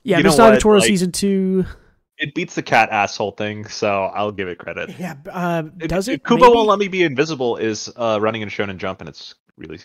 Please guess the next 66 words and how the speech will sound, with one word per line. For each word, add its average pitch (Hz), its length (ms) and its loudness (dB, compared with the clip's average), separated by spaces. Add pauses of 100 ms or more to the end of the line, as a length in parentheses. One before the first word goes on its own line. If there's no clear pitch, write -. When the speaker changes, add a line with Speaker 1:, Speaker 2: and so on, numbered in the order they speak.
(120)
Speaker 2:
cute - 340 -16
and - 80 -20
sweet. - 280 -18
Speaker 1:
Yeah, 170 260 0
that's, 196 180 2
I 190 160 0
need 196 180 -2
to, 180 160 0
I 175 80 -4
need 180 140 -2
to 156 80 -6
read 156 140 -6
that 147 180 -10
one. 151 100 -10
I 156 60 -10
need 147 80 -12
to 156 80 -12
add 143 180 -16
that. 143 300 -12 (280)
Uh, 156 380 -6
Vinland 214 380 2
Saga 233 280 4
season 208 300 -2
two, 214 340 -2
I 165 80 -6
saw 180 200 -2
a - 20 0
lot 175 300 -2
of 185 40 -12
people 180 200 -4
talking 175 240 -2
about 165 160 -2
that 160 120 -2
on 156 100 -8
Twitter. 170 220 -4
I 156 60 -6
think 175 160 -8
that, 165 300 -6
I 202 60 -10
think 170 180 -8
that 160 120 -2
airs 160 300 -4
tomorrow. 151 640 -10
Yeah, 139 180 -18
tomorrow. 147 500 -16 (640)
Um, 156 80 -2
Speaker 2:
Farmland 151 640 -2
Saga. 98 360 -18 (440)
Speaker 1:
trying 233 180 2
to 185 60 2
go 160 100 2
quick 156 340 -8
'cause 151 140 -10
there's 147 140 -8
a 147 60 -10
lot 151 360 -12
of 147 60 -16
stuff. - 400 -12
Doctor 185 280 -2
Stone, 269 520 -6
I 349 100 -6
guess, - 460 -12
New 170 160 -4
World 196 480 -6
in 185 180 -12
April. 202 460 -6